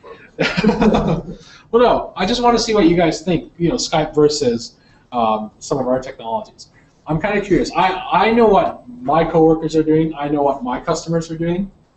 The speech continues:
But at the same time, they're my customers and my coworkers. Let's be real here, right? I'm, I'm kinda curious to see what you guys will think. So if you go to this website, you download the client,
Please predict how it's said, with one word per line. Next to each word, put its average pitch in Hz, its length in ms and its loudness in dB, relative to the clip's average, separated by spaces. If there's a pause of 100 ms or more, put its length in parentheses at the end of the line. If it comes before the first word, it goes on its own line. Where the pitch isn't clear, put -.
(420)
But 170 120 2
at 165 80 -2
the - 60 -12
same 170 300 0
time, 143 480 -2 (400)
they're 135 80 -8
my 120 120 -6
customers 117 420 -14
and - 80 -20
my 104 100 -16
coworkers. - 480 -18
Let's - 160 -18 (160)
be - 80 -20
real - 200 -20
here, - 220 -20
right? 143 240 -12 (800)
I'm, 175 300 0
I'm 185 180 0
kinda 214 240 0
curious 202 220 2
to - 60 -6
see - 120 -4
what 127 140 -4
you 151 100 0
guys 147 240 0
will 117 100 -8
think. 113 280 -18 (460)
So - 120 -4
if 160 100 0
you 165 120 0
go 196 80 6
to 220 80 2
this 214 140 0
website, 156 420 -2
you 127 40 -14
download 160 380 0
the 156 100 -6
client, 139 360 -4